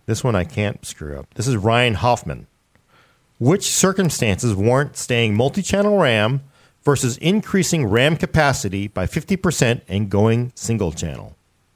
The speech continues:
So it sounds like Ryan is going like, "Hey, I've got, say, uh, eight gigs in my machine." So you have, like, two four gig dims, and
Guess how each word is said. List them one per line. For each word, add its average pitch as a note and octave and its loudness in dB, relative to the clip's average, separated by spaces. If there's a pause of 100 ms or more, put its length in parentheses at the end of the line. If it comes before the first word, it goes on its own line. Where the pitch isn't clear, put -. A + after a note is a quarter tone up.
(300)
So - -4
it G3+ 0
sounds D#3 0
like A#2 0 (300)
Ryan C3 4
is G#2 2
going G#2+ 4
like, F#2+ 2
"Hey, A2+ 4
I've G2+ 2
got, G2+ 0 (120)
say, F#2 0 (1000)
uh, D2+ -6
eight D3 0
gigs A#2 0
in A2+ 2
my G#2+ 4
machine." A2 -2
So G#2+ -4
you G2+ 2
have, G2 0
like, F2 -4
two C#3 -2
four B2 -2
gig G2 -4
dims, F#2 -4 (380)
and F2 -4